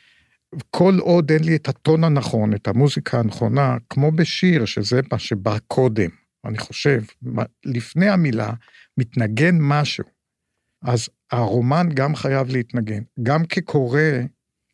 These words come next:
כשאני מתחבר לספר, אני יודע שאני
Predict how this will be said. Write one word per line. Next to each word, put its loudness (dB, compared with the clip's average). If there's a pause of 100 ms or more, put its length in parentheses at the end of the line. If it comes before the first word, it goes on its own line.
(120)
כשאני 2
מתחבר 0
לספר, -2 (880)
אני 2
יודע 2
שאני 0